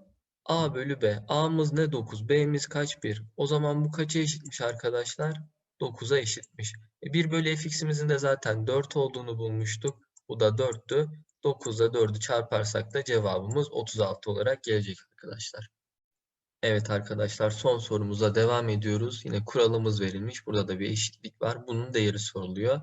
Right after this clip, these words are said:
Burada sıfır koyduğumuzda yukarı on iki gelecek. On iki bölü F'de sıfır. Bizim ihtiyacımız olan şey F'de sıfırı bulmak. Onun için de buradaki eşitliği kullanacağız. Şimdi gelelim yukarıdaki kuralımıza benzetmeye çalışalım ilk önce.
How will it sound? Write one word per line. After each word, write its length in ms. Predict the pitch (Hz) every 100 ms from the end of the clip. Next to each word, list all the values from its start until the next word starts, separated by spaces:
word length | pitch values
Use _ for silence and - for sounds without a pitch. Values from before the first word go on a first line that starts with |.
| - _ _ _
Burada 160 | 139 131
sıfır 340 | - 147 139
koyduğumuzda 600 | 147 123 110 107 110 120
yukarı 300 | 117 120 110
on 160 | 120 123
iki 200 | 107 -
gelecek. 420 | 98 101 139 151
On 160 | 143 127
iki 260 | 113 98
bölü 280 | 98 117 139
F'de 340 | 117 107 110 131
sıfır. 460 | - 107 139 165 -
Bizim 200 | 147 123
ihtiyacımız 600 | 135 131 135 123 120 117 110
olan 260 | 101 98
şey 280 | 104 151 175
F'de 380 | - 113 107 147
sıfırı 440 | - 110 107 95
bulmak. 520 | 98 107 147 165 _ _
Onun 240 | - 147 107
için 240 | 110 120
de 180 | 156 147
buradaki 440 | 113 110 107 165
eşitliği 560 | 175 - - - 117 110
kullanacağız. 680 | 110 107 95 101 143 170 - _ _ _ _ _
Şimdi 640 | - 135 110 104 101 - - - _ -
gelelim 360 | 170 160 151 156
yukarıdaki 420 | 156 156 143 131
kuralımıza 460 | - 156 131 113 143
benzetmeye 600 | 135 127 123 - 123 135
çalışalım 540 | 117 110 107 104 101
ilk 280 | 98 98 -
önce. 440 | 95 98 120 139